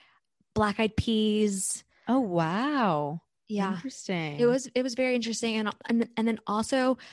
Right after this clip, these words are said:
Speaker 1: one time when I was in New York, um, my friend and I were sitting at the bar at this Italian restaurant, and this woman was sitting beside us. True New Yorker.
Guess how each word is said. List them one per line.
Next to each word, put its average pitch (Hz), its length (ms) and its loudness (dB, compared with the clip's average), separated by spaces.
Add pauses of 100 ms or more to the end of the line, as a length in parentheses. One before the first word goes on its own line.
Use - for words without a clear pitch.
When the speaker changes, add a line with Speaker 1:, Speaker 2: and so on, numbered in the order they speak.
(140)
Speaker 1:
one 233 120 2
time 240 180 2
when 220 80 -2
I 214 40 0
was 208 120 -2
in 208 80 2
New 196 120 2
York, 196 420 0 (440)
um, 190 640 0 (960)
my 214 140 0
friend 208 260 -2
and 208 80 -2
I 202 80 0
were 202 120 -2
sitting 202 260 -4
at 196 80 -4
the 208 80 -4
bar 180 280 -2
at 180 120 -6
this - 140 -8
Italian 190 360 -6
restaurant, 202 520 -4
and 196 100 -4
this 185 240 -8
woman 196 380 -2
was 190 120 -4
sitting 196 240 -4
beside 185 360 -4
us. 220 280 2 (1000)
True 247 280 0
New 220 80 4
Yorker. 202 480 2